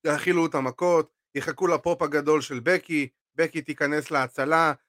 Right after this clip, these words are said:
ליטה תכ-, תיכנס בסוף לתת את השתיים שלוש ספוטים שלה, של הפיניש וכל זה, סלמתק שלום על ישראל. בוא, ליטה יודעת ל-, לאכול במפים,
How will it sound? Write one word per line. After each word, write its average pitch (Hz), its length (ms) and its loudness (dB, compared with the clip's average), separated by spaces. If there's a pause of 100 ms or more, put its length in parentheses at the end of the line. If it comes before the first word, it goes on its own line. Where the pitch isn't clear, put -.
(220)
ליטה 165 280 -2
תכ-, 135 220 -10
תיכנס 147 340 -2
בסוף 139 320 -4
לתת 139 280 -4
את 135 100 -8
השתיים 143 300 -6
שלוש 135 260 -6
ספוטים 170 360 -4
שלה, 156 440 0
של 127 200 -8
הפיניש 160 460 -6
וכל 156 280 -2
זה, 214 340 0
סלמתק 175 460 -4
שלום 165 280 -6
על 156 80 -4
ישראל. 131 380 -4 (240)
בוא, 180 220 2
ליטה 180 220 0
יודעת 156 320 2
ל-, 143 160 -2
לאכול 135 300 -2
במפים, 139 480 -2